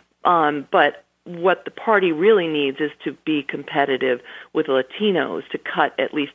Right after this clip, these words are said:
somewhat into the African American margin. And he's not doing that. I think he's, he's probably bringing in some apathetic, really, you know, pessimistic, uh, uh, down,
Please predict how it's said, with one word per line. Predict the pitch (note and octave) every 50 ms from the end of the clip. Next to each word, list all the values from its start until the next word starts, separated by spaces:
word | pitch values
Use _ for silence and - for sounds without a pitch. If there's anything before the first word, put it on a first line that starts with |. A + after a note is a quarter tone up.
| _ - -
somewhat | - E3 E3 D#3+ D#3 E3 E3 D3 - -
into | - D3 C#3 C3+ - C#3+ - - _ -
the | D3 C#3+ C3 -
African | C#3 C3+ C3 - - C#3 - C#3+ C#3+
American | C3+ C#3 C#3+ D3 E3 E3 - D3+ C#3
margin. | C3 B2+ C3 D#3 - - C3+ B2+ C#3+ - - - - - - -
And | A#3+ B3
he's | D4 F#4 C#4+
not | G#3 E3+ C#3+ C3+ -
doing | - C#3 - C3 B2+ C3
that. | C3+ C#3 - - -
I | - G3+ G3+
think | - G#3+ G#3
he's, | A3 G3+ F#3+ F3 - - - - - - - -
he's | - A3 G#3 F#3+ F3+ - - _ -
probably | - G3 F#3 G3 G3 G#3 G#3+ B3 B3
bringing | A#3+ G#3+ G#3+ G#3+ G#3 G#3+ G3+ F#3+
in | F#3+ F#3 F#3+ G3 F#3 - - - -
some | F#3 D#3+ -
apathetic, | - D#3 E3+ - F#3+ F#3 - F#3 E3+ E3 E3+ E3 E3 E3 - -
really, | - D3+ D3+ E3+ F3 F3 E3+ E3+ E3+ E3+ E3 -
you | - F3
know, | E3 D#3 C#3+ D3+ D#3 D3+ - - - - - - - _ -
pessimistic, | G#3 G#3 G3 - - G3+ F3 E3 E3 - - - E3 D#3+ D#3+ - - - -
uh, | - E3+ D#3+ D3+ C#3+ C#3+ - - - - - - - -
uh, | - - - - - - - E2 D#3+ E3
down, | F3 E3 D#3 E3+ F#3+